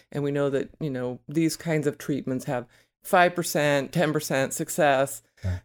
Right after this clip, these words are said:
Speaker 1: um, you know, and knowing that parents always want to grasp onto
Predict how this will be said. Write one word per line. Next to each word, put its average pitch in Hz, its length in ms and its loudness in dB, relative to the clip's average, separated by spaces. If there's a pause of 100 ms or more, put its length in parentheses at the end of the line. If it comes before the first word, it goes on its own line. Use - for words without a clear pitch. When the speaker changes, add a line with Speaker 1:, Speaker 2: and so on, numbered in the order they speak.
Speaker 1:
um, 131 400 -2 (260)
you 185 100 -4
know, 147 280 -2
and 190 160 4
knowing 202 320 4
that 147 160 0
parents 175 500 2
always 160 440 2 (640)
want 156 420 -6 (400)
to 135 240 -10 (100)
grasp 139 440 -8
onto 131 200 -6